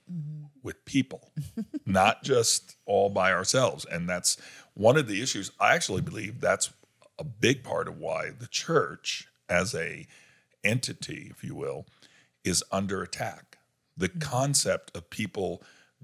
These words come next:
Speaker 2: going to a church <laughs>
Speaker 1: Mm-hmm.
Speaker 2: is a, a big thing. So if, if the church is where his glory is gonna be manifested, if the church is the place where he's coming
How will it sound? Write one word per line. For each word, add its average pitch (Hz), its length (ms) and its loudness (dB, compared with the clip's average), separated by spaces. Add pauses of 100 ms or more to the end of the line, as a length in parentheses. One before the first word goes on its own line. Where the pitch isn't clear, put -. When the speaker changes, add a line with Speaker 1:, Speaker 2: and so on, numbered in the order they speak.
Speaker 2:
going 123 600 6
to 131 180 -6
a 117 60 -10
church - 640 2
<laughs> - 20 4
Speaker 1:
Mm-hmm. 139 360 6
Speaker 2:
is 98 400 0 (420)
a, 87 100 2 (380)
a - 60 2
big 101 360 2
thing. 139 280 0
So 95 220 4
if, - 240 -2 (320)
if 98 200 0
the 95 100 -4
church - 460 0
is 101 140 -4
where 90 480 2
his 90 300 2
glory 95 420 6
is 147 100 -4
gonna 85 200 -2
be 78 120 -8
manifested, 82 680 -8 (280)
if 104 200 0
the 110 100 -6
church 185 480 -2
is 90 100 -10
the - 80 -14
place 101 340 -4
where 85 120 -14
he's 90 160 -14
coming - 380 -12